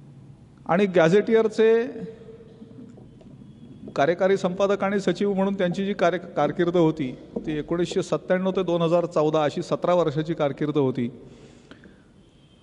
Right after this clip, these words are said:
ह्या कारकिर्दीमध्ये त्यांनी गॅझेटियरचे एकूण पस्तीस खंड प्रकाशित केले आणि माझ्या कल्पनेप्रमाणे कदाचित सेतुमाधवराव पगडींच्या काळात ज्या, अ,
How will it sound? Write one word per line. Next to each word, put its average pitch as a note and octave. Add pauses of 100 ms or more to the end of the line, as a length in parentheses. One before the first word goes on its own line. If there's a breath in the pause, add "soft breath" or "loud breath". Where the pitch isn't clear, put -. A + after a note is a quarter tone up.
(100)
ह्या D#3+
कारकिर्दीमध्ये G3
त्यांनी G3
गॅझेटियरचे F3
एकूण G3+
पस्तीस G3
खंड F#3+
प्रकाशित E3
केले A#2+ (1500 soft breath)
आणि D3+
माझ्या D#3+
कल्पनेप्रमाणे F#3
कदाचित F#3 (320)
सेतुमाधवराव F3+
पगडींच्या F3+
काळात F3
ज्या, F3 (300)
अ, C#3